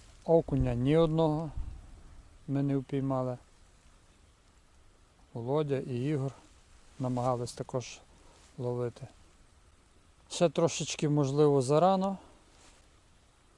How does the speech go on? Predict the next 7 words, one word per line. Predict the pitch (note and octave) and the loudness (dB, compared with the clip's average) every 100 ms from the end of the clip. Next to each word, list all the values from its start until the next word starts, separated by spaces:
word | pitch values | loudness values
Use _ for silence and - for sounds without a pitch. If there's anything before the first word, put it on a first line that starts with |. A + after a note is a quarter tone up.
| _ - | _ -16
Треба | C#3+ B2+ | -10 -8
трошки, | D3+ - - | -8 -10 -12
щоб | - C3+ | -8 -6
було | C3+ C3+ | -2 -2
тепліше. | B2 B2 - D#3 E3 - D3+ - _ _ - _ - - - | -2 -8 -6 -6 -6 -10 -14 -18 _ _ -20 _ -20 -20 -2
Але | D#3 D#3 D#3 D#3+ - | 4 6 6 4 2
і | D3+ D3 C#3+ C#3+ C#3 | 0 2 2 2 0